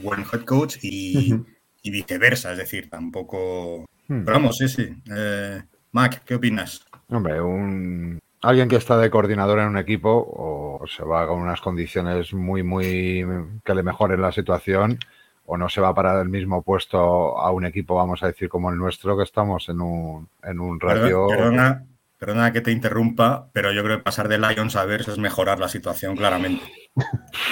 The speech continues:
Speaker 3: Pero te vas a ir de coordinador, macho, de un equipo a otro, yo eso no lo veo. Ya fuera de broma, aunque sea Lions o aunque sea los Jaguars. Que ojo, otro dato que he leído antes del gran Alvear, que me ha hundido, dice que los
Speaker 2: Sí.
Speaker 3: Jaguars en los últimos cuatro años ha ganado quince partidos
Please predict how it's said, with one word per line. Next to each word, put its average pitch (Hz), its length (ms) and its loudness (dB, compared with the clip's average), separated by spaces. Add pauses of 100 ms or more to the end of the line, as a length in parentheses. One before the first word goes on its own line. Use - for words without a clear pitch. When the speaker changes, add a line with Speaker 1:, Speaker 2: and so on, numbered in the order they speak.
(240)
Speaker 3:
Pero 101 160 4
te 101 80 0
vas 110 160 4
a 135 40 6
ir 127 40 8
de 127 80 6
coordinador, 120 580 4
macho, 117 320 -2
de 107 120 4
un 110 260 0
equipo 104 280 2
a - 20 8
otro, 113 260 4
yo 92 100 0
eso - 140 -6
no 76 140 -8
lo - 120 -8
veo. - 220 -16 (200)
Ya 85 160 -2
fuera 85 200 0
de 80 80 2
broma, 78 280 -2
aunque 78 180 -6
sea 92 280 2
Lions 107 360 2
o 85 460 0
aunque 90 160 -2
sea 123 120 4
los 117 140 8
Jaguars. 101 440 2 (200)
Que 110 140 2
ojo, 123 220 6
otro 135 220 8
dato 127 240 8
que 120 60 6
he 120 40 6
leído 120 200 6
antes 123 200 0
del 95 200 0
gran 107 240 2
Alvear, 120 560 2 (320)
que 87 120 -6
me 92 80 -4
ha 104 60 0
hundido, 110 560 0 (360)
dice 127 200 -2
que 127 60 6
los 113 180 2
Speaker 2:
Sí. 117 60 2
Speaker 3:
Jaguars 127 340 6
en 98 60 -4
los 92 100 -4
últimos 120 320 -2
cuatro 120 340 4
años 120 220 0
ha 113 60 2
ganado 110 220 2
quince 110 320 -2
partidos 113 580 -2